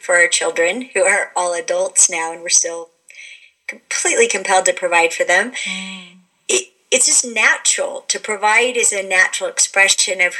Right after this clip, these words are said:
Speaker 1: who they are and of their sense of strength and, uh, and abundance. They feel very privileged to be able to provide for someone other than themselves. Um, it,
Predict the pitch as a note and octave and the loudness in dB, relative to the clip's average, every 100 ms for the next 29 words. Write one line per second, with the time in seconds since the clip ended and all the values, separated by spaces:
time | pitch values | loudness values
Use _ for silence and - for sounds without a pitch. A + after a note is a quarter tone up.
0 | - F3+ F3+ F3+ F3+ E3+ - E3 F3 G#3 | -6 -4 -4 -2 0 0 0 -2 2 2
1 | B3+ D4+ _ - - _ _ - G3 F#3+ | 2 -2 _ -20 -20 _ _ -4 0 4
2 | F#3 F#3 F#3+ F#3 F#3 F#3+ _ - F3+ F#3 | 4 2 -2 -8 -8 -10 _ -2 2 2
3 | F3+ F3+ - F#3 - G3 F#3+ F3+ - - | 0 -2 2 2 2 -2 -6 0 2 2
4 | - F#3 G#3+ A#3+ - - - F#3+ F#3 F3 | 2 -2 -2 -10 -12 -10 -2 -2 -2 -6
5 | - - - F3+ F3 - E3+ G3 A3+ G4 | -8 -6 -2 0 -2 -2 -2 0 0 0
6 | - - - - - - - - - - | 0 2 2 0 -4 -20 -20 -6 -4 -2
7 | F#3 G3 F#3+ F#3 - - G3+ F#3+ G3+ A#3 | 2 4 4 2 -8 -4 -2 -2 0 0
8 | C4 - - - _ - B3 A#3 A3 A3 | 2 0 0 -4 _ -2 -2 0 2 2
9 | G#3+ G#3 - G#3+ G3 F#3+ - G3 F3 F3 | 0 -10 -6 0 0 -2 -2 -2 2 2
10 | F3+ F#3+ G3 F#3 - _ - G3+ - G3 | 4 2 0 -4 -10 _ -6 -2 -2 -2
11 | F#3+ F3+ F#3+ F#3 F3+ E3+ E3+ D#3+ D#3+ F#3+ | 0 2 2 2 -2 -2 0 -2 -4 -4
12 | - - - - - - - _ _ _ | 0 0 0 -6 -18 -20 -20 _ _ _
13 | _ F#3 F3+ F#3 E3 - - - - _ | _ 0 2 2 2 -2 -12 -20 -20 _
14 | _ _ _ _ _ - F3+ | _ _ _ _ _ -6 -6